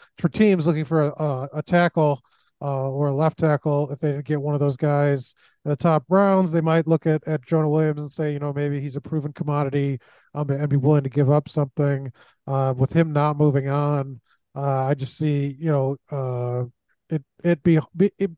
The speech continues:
I, I just don't see a scenario where they, where they, they do, they, they,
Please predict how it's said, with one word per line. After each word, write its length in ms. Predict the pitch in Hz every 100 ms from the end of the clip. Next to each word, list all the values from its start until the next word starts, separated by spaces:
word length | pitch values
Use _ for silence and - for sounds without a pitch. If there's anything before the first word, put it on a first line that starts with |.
| -
I, 140 | 185 -
I 80 | 196
just 200 | 208 -
don't 180 | 190 165
see 140 | 190
a 60 | 160
scenario 380 | - 170 170
where 140 | 147 147
they, 220 | 143 139
where 180 | 131 143
they, 180 | 143 131 -
they 140 | 143
do, 280 | 127 135 123
they, 160 | 117 123 -
they, 360 | 131 123 123